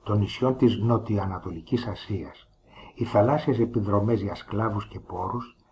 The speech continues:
έχουν αρχαία προέλευση. Συνδέθηκαν με το κύρος και την ανδρεία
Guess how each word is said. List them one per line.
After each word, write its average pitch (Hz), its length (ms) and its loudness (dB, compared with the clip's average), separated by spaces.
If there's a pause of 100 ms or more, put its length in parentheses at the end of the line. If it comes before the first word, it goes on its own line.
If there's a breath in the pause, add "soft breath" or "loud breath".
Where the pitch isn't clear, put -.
(200)
έχουν 131 380 2
αρχαία 110 360 0
προέλευση. - 640 -8 (640 loud breath)
Συνδέθηκαν 131 640 2
με 113 140 2
το 110 120 0
κύρος 139 400 2
και 120 100 0
την 101 200 0
ανδρεία 92 520 -4